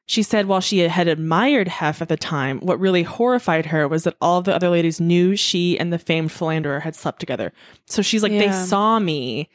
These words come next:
Speaker 1: and now they all know. And,
Speaker 2: Yeah.
Speaker 1: like, what am I gonna do now? Like, I can't undo this."
Speaker 2: She was very drunk, you said?
Speaker 1: Yeah.
Speaker 2: So if she feels like literally her ability to, to assess the situation and decide what to do was impaired, that is not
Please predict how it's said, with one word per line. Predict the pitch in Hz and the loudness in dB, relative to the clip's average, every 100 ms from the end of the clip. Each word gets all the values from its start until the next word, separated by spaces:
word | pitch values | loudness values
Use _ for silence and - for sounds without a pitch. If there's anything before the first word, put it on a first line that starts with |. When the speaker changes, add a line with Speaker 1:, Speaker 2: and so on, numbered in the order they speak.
| _ - | _ -4
Speaker 1:
and | 185 | 2
now | 180 180 | 4 4
they | 185 | 4
all | 180 180 | 2 2
know. | 175 175 175 135 127 143 175 - - | 4 4 4 4 2 2 0 -6 -16
And, | 208 185 175 | -6 0 2
Speaker 2:
Yeah. | |
Speaker 1:
like, | 170 | 2
what | 170 180 | 2 2
am | 175 | 2
I | 170 | 2
gonna | 165 | 2
do | 160 | 2
now? | 156 110 58 | 2 0 -2
Like, | 156 | -2
I | 156 | -2
can't | - 185 - | -2 -2 0
undo | 165 160 160 156 | -2 0 0 2
this." | 90 82 - - - - _ _ - | 2 -2 -4 -8 -12 -20 _ _ -8
Speaker 2:
She | - 226 226 | -4 0 2
was | 190 185 | 2 0
very | 202 | 0
drunk, | 196 196 202 226 | 2 0 0 -2
you | |
said? | 220 233 233 240 247 | -2 0 0 -4 0
Speaker 1:
Yeah. | 208 160 147 - - | 0 0 -4 -10 -8
Speaker 2:
So | - 226 | -2 0
if | 208 | 2
she | - 277 | 2 0
feels | 302 302 330 | 0 0 0
like | 320 - | -2 -6
literally | 185 196 202 208 208 | -6 0 2 2 2
her | 196 202 | 2 2
ability | 196 190 175 185 190 | 2 2 2 0 -2
to, | - - | -4 -8
to | - - 202 | -6 -2 0
assess | 190 - 190 180 - | 0 0 0 0 -2
the | 202 | -4
situation | 208 - 196 170 180 208 190 196 | -4 -2 0 0 0 2 2 2
and | - 190 | 0 -2
decide | 180 - 180 175 | -2 0 2 2
what | 180 185 | 0 -2
to | 185 | -2
do | 160 160 | 0 2
was | 185 202 | 0 0
impaired, | 226 220 233 226 247 254 269 - | 0 0 0 0 0 0 -2 -6
that | 214 208 226 233 | -6 0 2 2
is | 226 208 | 2 2
not | 208 202 196 190 | 2 2 0 -2